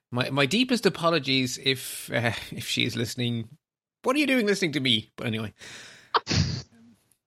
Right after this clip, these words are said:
Apple services and original content highlights. Um,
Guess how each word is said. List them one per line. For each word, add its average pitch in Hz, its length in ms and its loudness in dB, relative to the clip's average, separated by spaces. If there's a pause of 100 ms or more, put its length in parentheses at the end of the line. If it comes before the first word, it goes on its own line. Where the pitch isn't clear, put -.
(680)
Apple 240 280 2
services 220 680 2
and 175 240 2
original 165 400 4
content 147 400 2
highlights. 123 540 2
Um, 139 420 2